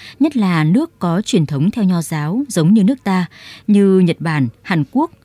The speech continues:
cho thấy việc kéo mức sinh từ thấp lên cao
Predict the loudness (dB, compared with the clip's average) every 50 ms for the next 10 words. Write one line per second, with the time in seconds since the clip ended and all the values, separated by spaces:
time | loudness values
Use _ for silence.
0 | _ _ -8 -8 -6 -6 -4 -4 -2 -2 -2 -2 -4 -6 -14 -20 -8 _ 0 0
1 | 0 _ _ -4 -2 0 2 2 0 0 -2 -6 -6 0 2 4 4 4 2 0
2 | -2 -2 -2 -4 -8 -10 -12 _ _ -4 -2 0 0 0 -2 -2 -4 -2 -4 -4